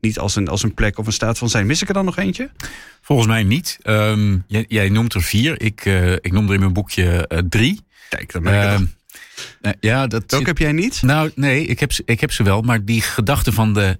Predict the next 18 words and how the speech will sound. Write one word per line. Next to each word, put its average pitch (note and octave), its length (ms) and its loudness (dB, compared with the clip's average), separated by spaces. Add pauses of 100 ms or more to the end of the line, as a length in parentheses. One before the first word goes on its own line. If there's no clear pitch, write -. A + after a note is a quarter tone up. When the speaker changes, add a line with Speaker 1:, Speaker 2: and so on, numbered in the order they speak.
(120)
Speaker 2:
reiniging, G#2 840 0
hè, A2+ 160 2
dus F2+ 220 0
de, D#2+ 140 -2
de D#2+ 260 -2
aloude A2+ 400 0
gedachte E2+ 280 -2
van F2 100 2
het D#2+ 100 -2
vagevuur F#2+ 680 0
eigenlijk. - 500 -2 (520)
Ehm, D#2+ 460 2
in F2+ 100 -2
het E2+ 120 2
Latijn F2 480 0
purgatorium, G2 840 2
dus F2+ 140 -2
reinigingsvuur. F2+ 760 0